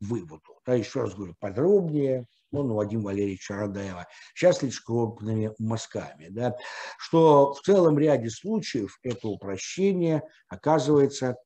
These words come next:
слишком серьёзным, слишком грубым, да, и нам нужна какая-то альтернативная модель,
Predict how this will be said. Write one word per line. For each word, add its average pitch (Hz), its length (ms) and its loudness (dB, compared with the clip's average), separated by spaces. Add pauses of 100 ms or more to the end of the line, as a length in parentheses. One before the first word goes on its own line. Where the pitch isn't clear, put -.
слишком 113 600 -4
серьёзным, 107 880 -4
слишком 117 580 -6
грубым, 104 600 -6
да, 123 240 -2 (280)
и 143 100 6
нам 143 280 6
нужна 151 440 2 (100)
какая-то 143 880 0
альтернативная 87 1200 -6 (100)
модель, 92 600 -10